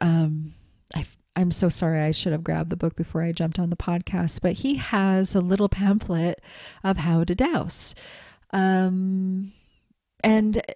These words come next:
dousing can be a whole thing. So I just wanna say it can be a rabbit hole, but I teach everybody that I work with how to douse, and I have a sequence, and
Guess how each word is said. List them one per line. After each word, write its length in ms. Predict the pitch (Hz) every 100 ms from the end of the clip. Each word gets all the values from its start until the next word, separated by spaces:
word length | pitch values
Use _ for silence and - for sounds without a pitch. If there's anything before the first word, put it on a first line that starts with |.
| _
dousing 520 | 202 208 220 233 - 254
can 180 | 233
be 100 | 214
a 80 | 190
whole 460 | 175 - 190 190 185
thing. 720 | - - 190 165 247 339 349
So 520 | - 214 196 175 - -
I 140 | 190
just 240 | 185 196 -
wanna 160 | 185
say 280 | 175 - 180
it 100 | -
can 180 | 185 170
be 120 | 170
a 40 |
rabbit 320 | 165 160 165 -
hole, 540 | - 156 160 233 277 - - - -
but 540 | - 180 196 180 - 147 _ _ _ 202
I 440 | 226 277 311 294 226 _ _ -
teach 600 | 220 196 185 - - - _ 190
everybody 720 | 196 180 175 165 156 151 156
that 120 | 170
I 140 | 160
work 320 | 160 156 156 -
with 160 | 165
how 220 | - 165
to 160 | 160 196
douse, 440 | 175 151 156 -
and 140 | - 180
I 120 | 180
have 380 | 180 - 185 190
a 60 |
sequence, 960 | 196 - 277 277 - 156 151 - - - - - - -
and 400 | 196 190 185